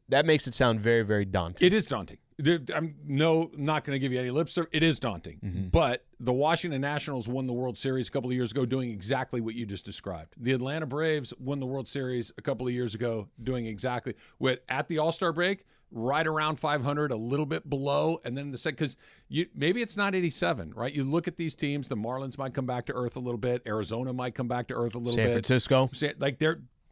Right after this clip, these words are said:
Speaker 2: s-, a l-, there's a lot left. There's
Speaker 1: Mm-hmm.
Speaker 2: two and a half months of baseball left. That's not a million games, but it's still the better part of seventy games, seventy-five games. They just got, they, they have to play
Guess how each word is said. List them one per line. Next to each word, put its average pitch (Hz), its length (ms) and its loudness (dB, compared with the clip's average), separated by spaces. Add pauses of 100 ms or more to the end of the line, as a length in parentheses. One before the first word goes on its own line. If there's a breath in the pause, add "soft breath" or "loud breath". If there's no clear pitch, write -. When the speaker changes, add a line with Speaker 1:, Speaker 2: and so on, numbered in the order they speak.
(160)
Speaker 2:
s-, - 260 -10
a - 60 -10
l-, 139 180 -4
there's 139 240 2
a 131 60 0
lot 135 560 -2
left. 127 380 -2
There's 104 180 -2
Speaker 1:
Mm-hmm. 95 80 -2
Speaker 2:
two 175 260 2
and 180 80 -2
a 147 40 -4
half 151 320 -4
months 123 520 -4
of 104 140 -8
baseball 123 420 -4
left. 131 280 -4
That's 123 240 -8 (340 soft breath)
not 160 200 0
a 147 40 0
million 180 460 4
games, 202 400 0
but 139 220 -4
it's 135 140 -4
still 175 480 2
the 123 100 -6
better 156 220 -2
part 143 240 -2
of 110 60 -6
seventy 151 500 -4
games, 139 400 -4
seventy-five 139 600 -2
games. 131 460 -4 (380 soft breath)
They 139 100 0
just 151 140 -4
got, 185 200 4
they, 156 200 -2
they 151 80 -2
have 135 160 -2
to 139 80 -4
play 160 340 0